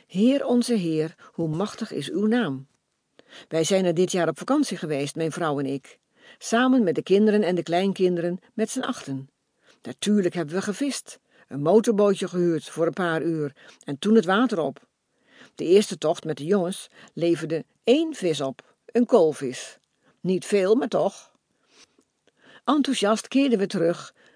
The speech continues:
De tweede tocht met de meisjes leverde in eerste instantie niets op. We besloten terug te gaan. We hadden natuurlijk de hengel aan de andere kant van de boot kunnen uitwerpen. Maar Margot, onze kleindochter, zei zo heel vanzelfsprekend voor haar:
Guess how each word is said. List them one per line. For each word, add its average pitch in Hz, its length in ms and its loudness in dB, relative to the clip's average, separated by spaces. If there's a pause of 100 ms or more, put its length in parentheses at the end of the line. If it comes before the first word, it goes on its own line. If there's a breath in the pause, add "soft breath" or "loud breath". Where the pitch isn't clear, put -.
(1400 soft breath)
De 202 120 -4
tweede 277 280 2
tocht - 420 2
met 185 220 0
de 175 80 -4
meisjes 160 500 0
leverde 156 480 0
in 170 100 0
eerste 160 300 -4
instantie 175 560 -4
niets 175 360 -2
op. - 280 -4 (380 soft breath)
We 139 100 -8
besloten 156 460 -2
terug 294 240 -2
te 208 100 -10
gaan. 127 360 -8 (420 soft breath)
We 147 100 -6
hadden 156 200 0
natuurlijk 175 480 2
de 160 80 -6
hengel 165 300 0
aan 151 120 0
de 160 60 2
andere 156 240 -2
kant 277 240 2
van 320 120 -4
de 262 60 2
boot 190 240 2
kunnen 170 220 -4
uitwerpen. 151 680 -2 (1080 loud breath)
Maar 208 200 2
Margot, 262 420 2
onze 214 240 0
kleindochter, 226 640 2 (260 soft breath)
zei 233 320 4
zo 202 120 0
heel 220 220 4
vanzelfsprekend 196 840 0
voor 220 160 -2
haar: 190 300 -2